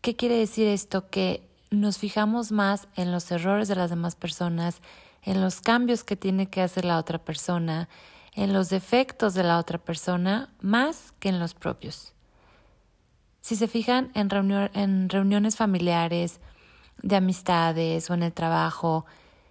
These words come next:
escuchen de quién se habla más, ¿del otro o de uno mismo? Y es muy común, porque pasa en todos lados, y así me llegó a pasar a mí. Hablar del otro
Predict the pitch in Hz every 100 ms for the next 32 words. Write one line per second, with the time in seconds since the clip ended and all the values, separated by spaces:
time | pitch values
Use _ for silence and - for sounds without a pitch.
0 | _ _ - 208 - 269 277 - 285 302
1 | - 208 214 - 220 226 214 226 196 190
2 | 190 175 151 143 - - _ _ _ _
3 | _ - 180 175 196 254 262 339 440 -
4 | _ _ 202 180 170 170 165 156 - 143
5 | - _ - _ _ _ _ _ _ _
6 | _ _ - 220 254 262 262 269 254 269
7 | 240 - - _ _ 208 - 202 - 208
8 | 202 233 247 - 190 180 180 175 170 156
9 | 156 - - - - - - 180 175 -
10 | 190 196 185 170 - 165 160 160 185 214
11 | - - - - 190 185 175 170 170 208
12 | 233 269 311 381